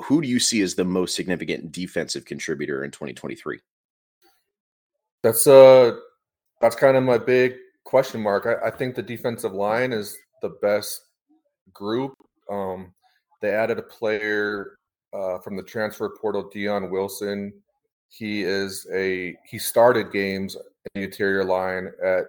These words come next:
Speaker 2: Arizona. Um, they have a, a good rotation of, uh, some younger players. The, the player I'm interested to see is, well, two middle linebackers. Um, Keyshawn Elliott is a true soph-, he's a sophomore who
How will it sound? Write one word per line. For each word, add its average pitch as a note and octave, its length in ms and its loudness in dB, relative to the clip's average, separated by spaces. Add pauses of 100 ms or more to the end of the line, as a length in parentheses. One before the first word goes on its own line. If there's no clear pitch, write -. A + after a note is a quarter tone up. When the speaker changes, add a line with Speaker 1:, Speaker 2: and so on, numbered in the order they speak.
Speaker 2:
Arizona. F#2+ 680 -2 (880)
Um, F#2 580 -4 (800)
they A#2 80 2
have A#2 260 6
a, G2 300 4
a G2+ 60 -4
good G#2+ 200 -2
rotation G#2 560 0
of, F#2+ 200 -2 (100)
uh, G2+ 80 -4
some G2 280 -4
younger G2+ 260 0
players. G2+ 760 0 (640)
The, - 180 -10 (160)
the A2+ 100 0
player C3+ 340 8
I'm A#2+ 160 2
interested A#2+ 400 -12
to B2 80 -8
see B2 500 -10 (160)
is, G#2+ 280 -4 (320)
well, A2+ 180 -2
two B2+ 240 -6
middle A2 280 0
linebackers. F#2+ 840 -4
Um, F2 260 -4
Keyshawn A2+ 320 -6
Elliott A#2 440 -2
is G2 140 -10
a F#2 40 -14
true A2 240 -16
soph-, G2 380 -4
he's G2+ 120 -12
a F2 60 -16
sophomore G#2 600 -6
who F#2+ 220 -16